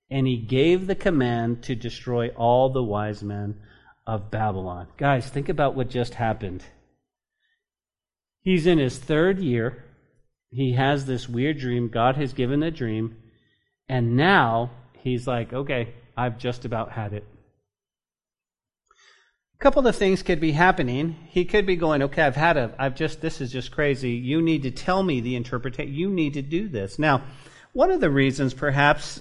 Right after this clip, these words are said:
um, he used the situation to, to test the suitability of his father's old advisors. And of course, the dream provided him with a good reason to clean house. He's like, Listen,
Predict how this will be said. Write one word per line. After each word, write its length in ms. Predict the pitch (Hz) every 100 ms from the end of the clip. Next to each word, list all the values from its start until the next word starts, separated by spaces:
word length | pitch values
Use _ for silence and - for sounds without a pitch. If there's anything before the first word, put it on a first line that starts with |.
| -
um, 440 | 143 139 127 131
he 160 | 127 202
used 340 | 175 180 202
the 80 | 185
situation 640 | - 160 - 139 147 - 151
to, 420 | - 147 135 - - -
to 120 | -
test 380 | 160 - 190 -
the 80 | 165
suitability 800 | - 165 160 160 156 147 143 139 - - -
of 180 | 160 143
his 260 | 147 147 -
father's 720 | - 165 170 175 165 156 156 -
old 280 | 170 240 202
advisors. 760 | 120 113 110 92 90 80 - - _ _ _ _ _ _ _ _ _ _ -
And 80 | 120
of 60 |
course, 200 | 151 135
the 120 | 131
dream 400 | 110 131 185 170
provided 720 | 160 147 131 135 131 123 123 -
him 240 | 123 135
with 140 | 123 127
a 40 |
good 160 | 123 113
reason 360 | 127 120 120
to 80 | 110
clean 240 | - 98 98
house. 300 | 175 139 -
He's 160 | 107
like, 160 | 113 107
Listen, 360 | 135 - 101